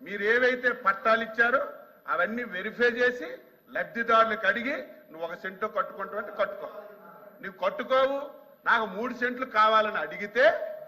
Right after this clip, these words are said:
వాళ్ళకు మూడు సెంట్లు ఇచ్చి రెండు లక్షల రూపాయలు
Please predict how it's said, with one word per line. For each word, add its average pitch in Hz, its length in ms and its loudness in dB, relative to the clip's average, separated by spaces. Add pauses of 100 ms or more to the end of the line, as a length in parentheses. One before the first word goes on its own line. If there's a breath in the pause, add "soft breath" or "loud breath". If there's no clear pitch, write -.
(180)
వాళ్ళకు 185 320 -2 (140)
మూడు 185 160 -10
సెంట్లు 202 380 -8
ఇచ్చి 254 240 -12 (600)
రెండు 214 200 -2
లక్షల 208 420 2
రూపాయలు 202 500 2